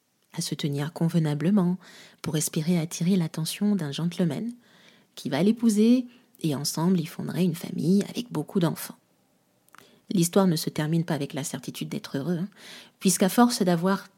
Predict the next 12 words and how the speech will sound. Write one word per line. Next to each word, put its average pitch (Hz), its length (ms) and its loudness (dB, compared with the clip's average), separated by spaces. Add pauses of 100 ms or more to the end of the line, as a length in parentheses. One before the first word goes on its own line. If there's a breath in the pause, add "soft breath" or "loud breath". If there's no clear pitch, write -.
(120)
tout 240 160 6
fait 196 260 0
pour 170 220 -6
remplir 160 360 -2
les 143 120 -8
cases, 220 400 0 (500 loud breath)
on 190 140 6
oublie 226 420 6 (160)
qui 240 200 4
on 175 220 4
est 196 140 8
réellement 156 560 -2